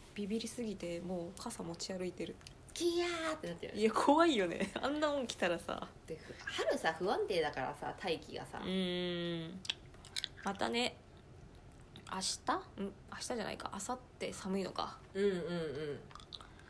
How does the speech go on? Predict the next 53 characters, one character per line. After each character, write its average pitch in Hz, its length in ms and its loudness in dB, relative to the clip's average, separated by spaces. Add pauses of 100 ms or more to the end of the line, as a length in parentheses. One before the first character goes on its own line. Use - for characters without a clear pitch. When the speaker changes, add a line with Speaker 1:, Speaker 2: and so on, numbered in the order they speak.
(400)
Speaker 1:
ま 208 80 -4
だ 196 80 -4
ま 185 100 -4
だ 170 100 -4
わ 175 100 -2
か 202 120 -2
ら 214 100 2
ん 190 80 0
な 175 120 -2
と - 120 -10
思 - 80 -10
っ - 40 -16 (160)
て。 - 60 4
Speaker 2:
自 208 60 8
律 214 300 2
神 202 140 -2
経 170 120 -2
い 135 80 0
き - 100 -6
ま 165 120 0
す - 120 -8
よ、 - 100 -10
こ - 140 -10
の 127 60 -8
ま 101 100 -8
ま - 140 -10
だ - 0 -
と。 - 100 -12 (400)
Speaker 1:
そ 226 100 -2
う 208 60 -2
だ 190 100 -2
ね。 175 420 -6
妙 254 220 -2
に 190 240 0
気 214 160 -2
圧 220 220 -4
が 220 80 -2
低 214 200 -6
く 214 120 -4
な 214 80 0
っ - 20 -12
た 208 140 -6
り 185 80 -4
と 185 80 -6
か 190 100 -10
す - 160 -8
る - 80 -6
か - 140 -10
ら。 185 180 -8
Speaker 2:
そ 190 160 -4
う 175 60 -2
そ 147 140 -6
う。 143 120 -4